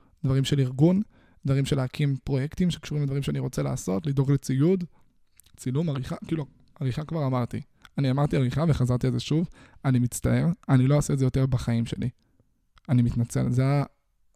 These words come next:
אסון, ואני מתחרט על זה בטירוף עכשיו.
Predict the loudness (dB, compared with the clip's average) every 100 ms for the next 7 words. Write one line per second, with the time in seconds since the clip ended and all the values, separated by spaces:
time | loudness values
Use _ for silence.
0 | _ _ 0 2 2 2 0 -4 -20 -20
1 | -20 _ _ _ _ 2 6 6 4 4
2 | 4 4 2 0 2 2 2 0 4 4